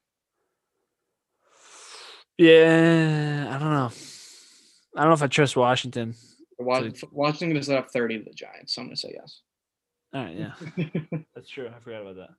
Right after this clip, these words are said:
Speaker 1: that.
Speaker 2: Um, Pats minus two and a half against the Saints.
Speaker 1: Y-, uh, yeah, I feel, I feel like you have to go yes <laughs> because, like, that,
Speaker 2: The whole
Speaker 1: that,
Speaker 2: world
Speaker 1: that is
Speaker 2: watching
Speaker 1: just,
Speaker 2: this, like,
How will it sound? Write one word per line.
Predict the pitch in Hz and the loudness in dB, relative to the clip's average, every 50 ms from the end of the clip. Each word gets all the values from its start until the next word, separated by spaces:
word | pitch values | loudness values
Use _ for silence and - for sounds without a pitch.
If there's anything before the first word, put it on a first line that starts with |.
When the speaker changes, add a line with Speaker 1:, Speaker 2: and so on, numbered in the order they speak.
| _ _ _ _ _ _ - | _ _ _ _ _ _ -12
Speaker 1:
that. | 127 | -8
Speaker 2:
Um, | 127 127 131 127 127 127 123 127 127 123 120 - - _ _ | -6 -6 -4 -4 -4 -4 -6 -6 -8 -10 -12 -16 -20 _ _
Pats | - 135 131 135 139 135 - | -10 -8 -6 -6 -8 -8 -8
minus | 135 131 135 135 131 | -6 -6 -6 -8 -8
two | - - 143 | -8 -8 -8
and | 139 131 | -6 -6
a | 131 | -6
half | 127 127 | -8 -8
against | 127 127 120 - - | -10 -14 -14 -12 -10
the | - | -8
Saints. | 123 120 117 - - _ _ _ _ _ _ _ _ _ _ _ _ _ _ _ _ _ _ _ _ _ _ _ _ _ _ _ _ _ _ _ _ _ _ _ _ _ _ _ _ _ _ _ _ _ _ _ _ - | -8 -8 -8 -12 -14 _ _ _ _ _ _ _ _ _ _ _ _ _ _ _ _ _ _ _ _ _ _ _ _ _ _ _ _ _ _ _ _ _ _ _ _ _ _ _ _ _ _ _ _ _ _ _ _ -16
Speaker 1:
Y-, | - 127 123 120 - _ _ _ - | -16 -16 -16 -18 -20 _ _ _ -6
uh, | 135 117 110 95 95 92 92 98 - - | -4 -2 -2 0 0 0 -2 -2 -4 -2
yeah, | 175 160 160 160 156 143 | 2 4 6 6 6 6
I | 139 170 | 4 2
feel, | 156 233 254 262 240 - | 4 4 6 6 6 6
I | - | 4
feel | 180 233 285 | 4 4 4
like | 294 240 | 4 6
you | 202 202 | 6 6
have | 202 202 202 | 6 6 6
to | 233 | 6
go | 202 | 6
yes | 156 139 135 139 135 156 196 - - | 6 6 4 4 4 4 4 2 2
<laughs> | |
because, | - 175 - - - 139 156 - 190 | -2 0 0 2 2 2 4 6 6
like, | 190 170 151 151 - - - - - - - - - - _ _ _ - | 6 6 6 4 2 -2 -8 -10 -16 -20 -20 -20 -20 -20 _ _ _ -2
that, | 165 165 160 175 180 - | 2 4 4 4 4 2
Speaker 2:
The | - 160 | 0 0
whole | 151 | 2
Speaker 1:
that, | 160 160 165 185 190 | 6 8 8 8 8
Speaker 2:
world | 156 147 147 - - | 6 2 -4 0 4
Speaker 1:
that | 170 180 202 208 | 6 6 8 8
is | 214 190 254 | 6 4 2
Speaker 2:
watching | 226 202 | -4 -6
Speaker 1:
just, | 160 - - - - - | -6 -8 -10 -12 -14 -16
Speaker 2:
this, | |
like, | 113 - - 120 117 | -18 -16 -16 -18 -18